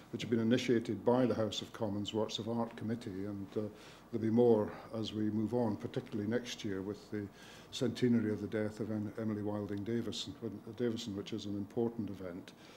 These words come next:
And, um, this talk is also part of Parliament Week.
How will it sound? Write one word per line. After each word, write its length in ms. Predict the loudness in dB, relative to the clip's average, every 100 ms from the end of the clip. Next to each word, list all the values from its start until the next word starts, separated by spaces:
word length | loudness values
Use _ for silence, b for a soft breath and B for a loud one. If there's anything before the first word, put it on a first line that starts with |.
| B B B 0
And, 380 | 6 8 8 12
um, 680 | 12 12 8 4 -2 -6 -2
this 120 | 0
talk 260 | 4 4 6
is 120 | 10
also 360 | 12 12 10 0
part 420 | 2 2 2 -2
of 120 | -6
Parliament 520 | 2 4 6 4 2 -2
Week. 140 | -6